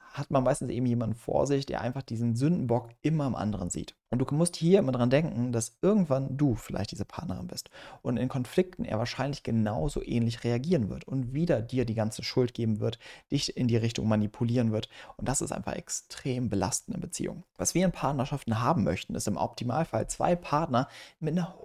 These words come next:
hohen Maß, einem hohen Grad an Selbstverantwortung,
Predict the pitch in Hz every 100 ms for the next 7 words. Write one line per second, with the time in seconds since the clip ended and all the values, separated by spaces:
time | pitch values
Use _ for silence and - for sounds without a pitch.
0 | - 208 233 226 220 160 131 131 113 110
1 | - 131 160 190 170 - 117 - 113 123
2 | - - - - - - -